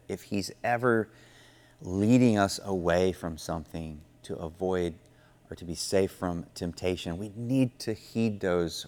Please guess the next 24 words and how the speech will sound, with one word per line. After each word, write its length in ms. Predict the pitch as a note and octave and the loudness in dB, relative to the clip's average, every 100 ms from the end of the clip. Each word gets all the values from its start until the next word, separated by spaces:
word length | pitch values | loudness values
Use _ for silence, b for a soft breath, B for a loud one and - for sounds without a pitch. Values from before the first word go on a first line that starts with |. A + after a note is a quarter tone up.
| F2+ | -12
words, 380 | F2+ F2 F2 F2+ | -4 -2 -2 -4
and 80 | F2+ | -6
we 100 | F#2+ | -4
need 320 | G2 G#2+ G#2 | -2 -2 -2
to 240 | G2+ F2+ - | -4 -4 -4
act 440 | - F2 F2+ - - | -4 -4 -4 -10 -10
with 200 | F2 - | -10 -8
courage. 760 | - B2+ B2+ F#2+ E2+ - - b b b b b b b b b b b _ B2+ | 0 2 4 2 0 -6 -12 b b b b b b b b b b b _ 4
And 140 | B2+ | 4
it 100 | A#2 | 6
will 140 | B2 | 6
be 280 | G#2 C3+ C3+ - | 6 6 6 4
uncomfortable, 920 | A#2 - B2 B2+ - F#2 D#2+ D2 - b b b b b b F#2 | 0 2 4 4 6 0 0 -6 -8 b b b b b b -4
uh, 320 | E2+ D#2+ D2+ F2 - - | -2 -2 -6 -14 -20 -12
to 80 | G#2 | -4
begin 400 | F#2+ F2 F#2 E2+ | -2 0 0 -2
with. 340 | B1 - - _ b b b b b b b b _ | -8 -12 -20 _ b b b b b b b b _
Um, 280 | F#2+ F#2 F2+ | 2 2 2
an 100 | F#2+ | -2
example 460 | F#2+ G#2+ G#2+ G#2+ | 2 4 4 4
that 120 | G2+ F#2 | 4 6
I've 280 | F2+ F2+ | 6 4
given 260 | F2+ F#2 F2+ | 2 2 0
to 160 | F2 | -2